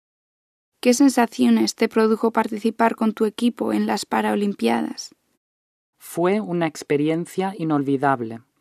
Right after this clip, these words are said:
Speaker 2: una de las mejores de mi vida. Ser parte de la familia paraolímpica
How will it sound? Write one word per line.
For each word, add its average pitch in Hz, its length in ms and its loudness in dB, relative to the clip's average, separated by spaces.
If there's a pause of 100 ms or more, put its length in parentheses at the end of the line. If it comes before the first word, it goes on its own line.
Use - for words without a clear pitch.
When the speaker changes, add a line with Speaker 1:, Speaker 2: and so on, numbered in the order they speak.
(400)
Speaker 2:
una 180 300 0
de 180 80 -4
las 160 200 -2
mejores 147 500 -2
de 143 140 0
mi 147 160 2
vida. 131 380 -4 (760)
Ser 147 360 -4
parte 180 540 0
de 147 120 -2
la 143 120 -2
familia 165 600 -4
paraolímpica 151 1080 -2